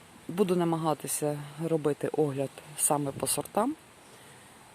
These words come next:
коли дозріють. О,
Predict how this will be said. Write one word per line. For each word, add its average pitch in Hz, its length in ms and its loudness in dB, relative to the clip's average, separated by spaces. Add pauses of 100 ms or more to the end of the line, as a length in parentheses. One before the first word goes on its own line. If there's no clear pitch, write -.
(560)
коли 202 240 2
дозріють. 190 600 0 (4000)
О, 180 60 -2